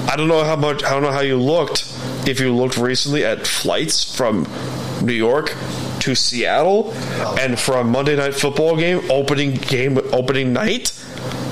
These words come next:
Speaker 1: Atrocious. <laughs>
Speaker 2: That's why I'm happy, uh, being a Jags fan. Uh,
Speaker 1: Oh, God bless you.
Speaker 2: Oh, dude, it's a two-hour drive up to Jacksonville. No problem.
Speaker 1: Oh, it's fucking great, though.
Speaker 2: Um, and then, 'cause we went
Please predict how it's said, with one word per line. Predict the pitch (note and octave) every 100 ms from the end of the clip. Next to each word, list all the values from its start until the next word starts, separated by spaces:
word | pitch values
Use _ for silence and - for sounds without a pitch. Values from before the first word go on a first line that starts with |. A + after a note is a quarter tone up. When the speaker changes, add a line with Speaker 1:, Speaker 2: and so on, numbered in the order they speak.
| - - - D#3
Speaker 1:
Atrocious. | C3+ - A#3 B3 - - - - -
<laughs> | G#4+ G#4+ - B4 - B4 B4 -
Speaker 2:
That's | - - B2+
why | D#3 D#3+
I'm | C#3+
happy, | C3+ C3 C3 A#2+ A#2
uh, | A2 G#2+ A2 - - - - - B2+
being | A#2 A#2
a | G#2+
Jags | A2 G#2+ G2+ G#2
fan. | G#2 G2+ G2+ - - - - - C3
Uh, | -
Speaker 1:
Oh, | D#3+ D#3+
God | C3 A#2+
bless | A#2 A2 A2+
you. | A2 A2 B2+ B2+
Speaker 2:
Oh, | B2+ A#2+
dude, | B2 B2
it's | A#2+ -
a | -
two-hour | D3+ C#3+ C#3 C3
drive | B2 C#3 C3
up | C3+
to | B2
Jacksonville. | B2 B2+ B2+ C3 C#3 C3+ D#3
No | B3 -
problem. | C3 G#2+ G#2+ D3 -
Speaker 1:
Oh, | E4
it's | C#4+ -
fucking | E4+ F4
great, | F4+ G4+ G4+
though. | B2 F2 -
Speaker 2:
Um, | A#2+ A#2 A2+ A#2 G#2+ - B2+
and | C3 B2
then, | A#2+ A#2 A2+
'cause | B2 B2+
we | C3
went | C#3 C3